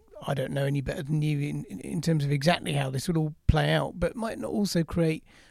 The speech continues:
a crisis in the, some areas of day-to-day life, whether it's smooth supply of drugs, steady supply of food, the cost of living, which will then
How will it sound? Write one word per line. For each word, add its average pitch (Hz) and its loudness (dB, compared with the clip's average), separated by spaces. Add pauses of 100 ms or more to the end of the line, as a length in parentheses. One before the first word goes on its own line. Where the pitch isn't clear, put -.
a - -4
crisis 160 4
in 156 4 (400)
the, 156 8
some 160 2
areas 160 4
of 143 -2
day-to-day 147 4
life, 131 0
whether 131 -6
it's - -12 (120)
smooth 151 0
supply - -4
of 139 -10
drugs, 160 2
steady 151 -2
supply 143 -2
of 139 -4
food, 185 6
the 180 -4
cost - -6
of 160 -2
living, 151 2 (600)
which - 0
will 208 8
then 208 8